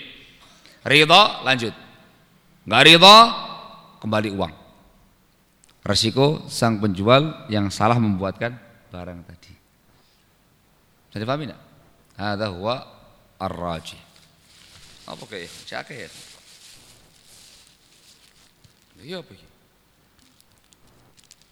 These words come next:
Oh, Masya Allah. Delapan giga. Isinya murotal, kumpulan daurah. Masya Allah. Daurah sapa iki?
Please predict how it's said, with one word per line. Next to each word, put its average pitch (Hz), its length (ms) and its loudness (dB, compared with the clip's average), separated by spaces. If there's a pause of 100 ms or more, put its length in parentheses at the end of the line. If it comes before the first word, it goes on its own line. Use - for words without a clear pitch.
(400)
Oh, 180 400 -18
Masya 123 320 -20
Allah. 85 320 -20 (960)
Delapan 92 320 -14
giga. 92 400 -20 (960)
Isinya 98 320 -18
murotal, 95 480 -16 (160)
kumpulan 95 320 -16
daurah. 90 400 -20 (240)
Masya 113 320 -20
Allah. 117 260 -20 (2500)
Daurah 92 320 -20
sapa 127 400 -20
iki? 113 560 -20